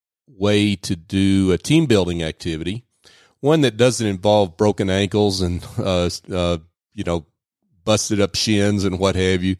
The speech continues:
uh, here's an idea. A N S Culinary Concepts. They, they've got an award-winning culinary studio. They do corporate catering and Big Green Egg boot camps. Those are terrific, by the way. Um, but they do corporate team building. So, uh,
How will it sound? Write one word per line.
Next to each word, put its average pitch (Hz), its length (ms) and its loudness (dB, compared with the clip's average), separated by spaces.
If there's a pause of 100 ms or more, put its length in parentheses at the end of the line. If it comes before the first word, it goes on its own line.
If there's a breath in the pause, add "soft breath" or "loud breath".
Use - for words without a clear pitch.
(440 loud breath)
uh, 101 200 2
here's 170 280 2
an 139 80 0
idea. 95 520 0 (320)
A 180 240 2
N 165 120 2
S 143 180 4
Culinary 120 540 2
Concepts. 92 760 -6
They, 143 280 0
they've 151 280 0
got 139 160 2
an 107 100 0
award-winning 101 600 2
culinary 95 480 0
studio. 92 580 -2
They 92 140 -2
do 90 160 -4
corporate - 480 -6
catering 92 580 -2
and 73 160 -8 (540 loud breath)
Big 131 180 0
Green 117 240 4
Egg 95 220 2
boot 110 240 2
camps. 104 320 -2
Those 98 200 0
are 82 60 -8
terrific, 85 460 -6
by 78 160 -10
the 76 80 -8
way. 76 240 -8 (420 loud breath)
Um, 107 400 0 (640)
but 127 160 -2
they 196 140 2
do 151 180 -2
corporate 156 500 -2
team 143 280 0
building. 78 360 -4
So, 117 640 2
uh, 104 120 -12